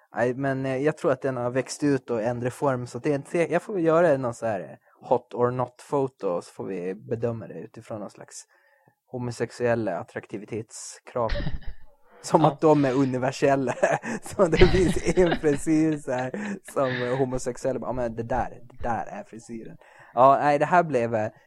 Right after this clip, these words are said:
Speaker 1: för-, fördoms-, förolämpningspodden helt enkelt.
Speaker 2: <laughs> Verkligen. Eh, men, men, ehm, och, eh, sen också att, ehm, vi ska ju nu i inspelningens stunden så är det fem veckor ganska så exakt tills jag och Elin blir föräldrar här.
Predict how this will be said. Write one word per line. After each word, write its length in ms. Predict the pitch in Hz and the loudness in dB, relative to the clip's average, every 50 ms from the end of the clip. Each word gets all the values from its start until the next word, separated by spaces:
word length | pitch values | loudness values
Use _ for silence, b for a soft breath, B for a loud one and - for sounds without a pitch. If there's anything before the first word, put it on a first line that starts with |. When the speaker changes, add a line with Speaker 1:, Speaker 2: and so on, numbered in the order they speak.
| b b _ | b b _
Speaker 1:
för-, 540 | - - 139 131 135 143 147 143 143 - - | -4 0 0 2 2 0 0 -2 -4 -6 -10
fördoms-, 920 | - - 143 135 139 143 147 147 147 147 143 143 143 131 - - - - - | -4 0 2 4 4 4 4 4 2 2 2 -2 -4 -6 -10 -14 -16 -14 -4
förolämpningspodden 1120 | - 151 147 143 143 139 139 135 135 - _ 143 131 127 - - - 165 196 202 - 143 - | -2 0 0 2 0 0 0 -2 -4 -8 _ -10 -10 -10 -8 -2 -2 -2 -2 -2 -8 -10 -10
helt 200 | 113 101 - - | -12 -12 -12 -16
enkelt. 300 | - - - - - - | -18 -18 -20 -20 -10 -4
Speaker 2:
<laughs> 1300 | - - - - 165 - - 156 - - - - - - - - - - - - - - - - - - | -2 0 4 4 4 2 2 -2 -4 -4 -4 -6 -8 -10 -12 -14 -14 -14 -14 -14 -14 -16 -16 -18 -20 -14
Verkligen. 380 | - 139 135 131 - 135 139 135 B B B B B B B | -10 -10 -10 -8 -8 -10 -10 -10 B B B B B B B
Eh, 180 | - 139 139 143 | 6 6 6 8
men, 180 | 151 156 156 151 | 8 6 4 4
men, 260 | 185 165 160 160 156 | 6 4 6 6 6
ehm, 380 | 151 151 151 151 147 147 147 117 | 6 6 6 6 4 2 -2 -6
och, 360 | - - 143 139 - - - | -2 -2 -2 -2 -2 -4 -2
eh, 140 | 147 139 131 | -2 -2 -2
sen 260 | - 160 - 151 143 | -6 -8 -8 -4 -4
också 220 | 143 135 - - 131 | -4 -4 -2 -2 -2
att, 280 | 123 120 123 - - | -2 -2 -4 -8 -8
ehm, 540 | 127 123 135 131 127 127 131 127 117 117 120 - - 147 139 147 | -8 -8 -6 -10 -10 -12 -12 -12 -14 -14 -16 -14 -14 -12 -12 -10
vi 120 | 151 147 | -10 -10
ska 160 | 147 - - | -8 -6 -4
ju 380 | 156 151 151 147 147 139 139 - - - _ | -2 -2 -2 -2 -4 -6 -8 -10 -14 -18 _
nu 600 | _ 160 151 151 151 147 143 139 139 135 131 135 - _ _ | _ -8 -6 -4 -4 -4 -4 -4 -4 -4 -6 -10 -14 _ _
i 160 | 143 135 131 | -6 -4 -4
inspelningens 840 | 135 135 131 - - - 135 127 123 131 131 127 127 123 - - | -4 -4 -6 -8 -4 -2 -2 -2 -2 -4 -6 -8 -8 -8 -10 -12
stunden 340 | - - 147 143 131 127 123 | -8 -6 -6 -6 -4 -6 -6
så 80 | - 131 | -4 -6
är 40 | |
det 60 | 127 120 | -6 -6
fem 300 | - - 135 131 127 127 | -6 -6 -6 -4 -4 -6
veckor 320 | 127 127 - - 135 131 | -6 -8 -6 -6 -6 -4
ganska 220 | 127 123 120 - | -4 -6 -8 -8
så 120 | 123 - 120 | -12 -12 -12
exakt 280 | - - 120 120 - | -8 -8 -10 -10 -8
tills 260 | - 127 123 120 - - | -12 -14 -14 -14 -16 -20
jag 360 | 185 - - 135 127 127 123 | -18 -12 -8 -6 -6 -4 -6
och 140 | 123 120 123 | -6 -8 -8
Elin 380 | 120 127 131 127 123 120 123 127 | -10 -8 -8 -8 -8 -8 -8 -10
blir 100 | 123 123 | -12 -12
föräldrar 340 | - - 123 120 123 135 131 | -8 -8 -6 -6 -4 -4 -4
här. 180 | 131 131 127 | -6 -6 -8